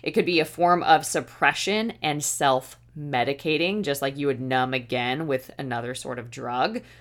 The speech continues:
or Netflix or social media, whatever, okay? So another person, let's call her Liz.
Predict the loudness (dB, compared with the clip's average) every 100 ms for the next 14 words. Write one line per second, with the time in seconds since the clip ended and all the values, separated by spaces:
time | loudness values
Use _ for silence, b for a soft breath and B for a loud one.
0 | B B -2 0 0 0 0 -2 -4 -4
1 | -8 -6 -6 -6 -6 -4 0 2 2 -4
2 | -6 0 2 0 -2 -10 -14 -12 -6 2
3 | 4 4 2 B B B 2 4 6 8
4 | 8 6 2 -2 -2 -4 0 0 2 0
5 | 2 2 0 -4